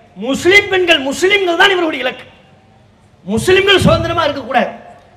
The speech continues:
அவங்க மத நம்பிக்கையின்படி செயல்படக்கூடாது. அதனால முஸ்லாமிய பெண்கள் பாதிக்கப்படக்கூடாது என்பதற்காகத்தான் நாங்க பொது சிவில் சட்டத்தை கொண்டு வர போறோம்ங்கிறாங்க.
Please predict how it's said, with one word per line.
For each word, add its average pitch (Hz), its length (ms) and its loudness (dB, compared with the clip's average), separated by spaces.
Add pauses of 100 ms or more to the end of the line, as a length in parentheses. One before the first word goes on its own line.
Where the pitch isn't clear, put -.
(160)
அவங்க 349 260 4
மத 320 240 2
நம்பிக்கையின்படி 359 560 0
செயல்படக்கூடாது. 330 760 -2 (680)
அதனால 311 640 2 (360)
முஸ்லாமிய 359 580 2
பெண்கள் 359 360 0
பாதிக்கப்படக்கூடாது 349 1040 2
என்பதற்காகத்தான் 277 880 2 (200)
நாங்க 294 260 0
பொது 381 200 4
சிவில் 359 200 6
சட்டத்தை 294 340 -4
கொண்டு 277 180 0
வர 269 120 2
போறோம்ங்கிறாங்க. 214 460 -8